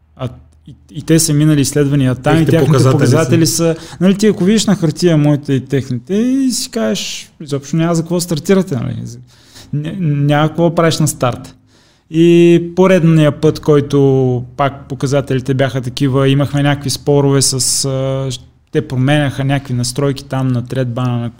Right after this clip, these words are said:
Speaker 1: тредмила, на който се бяга. Бяха му добавили градуси, спорихме за това, че и на предния имал, да бе, казвам, имаше, ама тук са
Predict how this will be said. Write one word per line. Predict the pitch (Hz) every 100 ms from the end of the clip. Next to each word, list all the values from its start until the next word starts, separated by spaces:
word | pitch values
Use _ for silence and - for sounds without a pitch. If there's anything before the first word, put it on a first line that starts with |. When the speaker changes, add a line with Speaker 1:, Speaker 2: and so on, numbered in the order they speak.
| _
Speaker 1:
тредмила, | 135 123 123 123 117
на | 117
който | 123 120 -
се | 117
бяга. | 135 135 131 123 120 - - _ _ _
Бяха | 143 131 135
му | 123
добавили | 117 135 127 117
градуси, | 131 143 139 - 135 127
спорихме | 123 139 143 131 131
за | 117 110
това, | - 139
че | 131 - 131 127 127 123
и |
на | 123
предния | 123 147 131 131
имал, | 123 131
да | 123 120
бе, | 135
казвам, | 120 117 113 123
имаше, | 107 117 131 170 170
ама | 127 113
тук | 123 113
са | 127 135 131 127 123 123